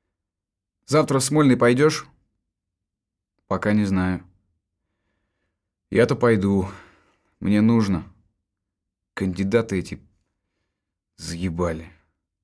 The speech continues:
У женщины, сидевшей в будке возле эскалатора, была красная форменная шапочка и красные глаза. Есть хотелось так, что, казалось, меня сейчас вырвет. Как ни странно, какие-то люди уже поднимались по эскалатору вверх.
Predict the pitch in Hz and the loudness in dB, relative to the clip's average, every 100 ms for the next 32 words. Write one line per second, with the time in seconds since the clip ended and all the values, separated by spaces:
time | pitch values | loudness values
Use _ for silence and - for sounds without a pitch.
0 | _ _ _ _ _ _ _ _ _ _ | _ _ _ _ _ _ _ _ _ _
1 | _ _ _ _ _ - 135 196 208 - | _ _ _ _ _ -2 4 4 4 0
2 | 107 87 - - - 110 110 - 104 95 | 0 -2 -6 -10 -4 0 0 0 -2 0
3 | 110 - 101 101 92 90 101 95 90 - | -2 -2 -2 0 0 -2 -2 -2 -4 -12
4 | - _ _ _ _ _ _ - 117 113 | -14 _ _ _ _ _ _ 2 2 4
5 | 120 117 113 104 104 101 98 98 - 165 | 2 2 0 0 0 2 2 2 2 0
6 | 165 - 104 104 104 - 92 90 87 80 | -4 -4 -2 0 -2 -2 -4 -2 -4 -6
7 | 76 - _ _ _ _ _ _ _ _ | -10 -14 _ _ _ _ _ _ _ _
8 | _ - 95 117 170 - 147 135 156 156 | _ -12 -4 2 2 2 -2 2 2 2
9 | - - 170 - - _ _ _ _ _ | 0 0 0 -4 -20 _ _ _ _ _
10 | _ - 127 127 151 135 127 135 131 - | _ -8 0 2 4 2 2 2 2 0
11 | 147 - 110 131 127 95 85 - _ _ | 0 0 -2 2 2 0 -4 -10 _ _
12 | _ _ _ _ _ _ _ _ - 113 | _ _ _ _ _ _ _ _ -6 -2
13 | 147 131 165 175 143 147 156 151 143 156 | 0 2 4 4 2 2 0 0 0 2
14 | 151 127 120 120 117 120 127 117 117 110 | 2 2 2 0 2 4 4 2 -2 -2
15 | 110 113 113 104 95 90 82 | 0 0 0 -2 0 -2 -4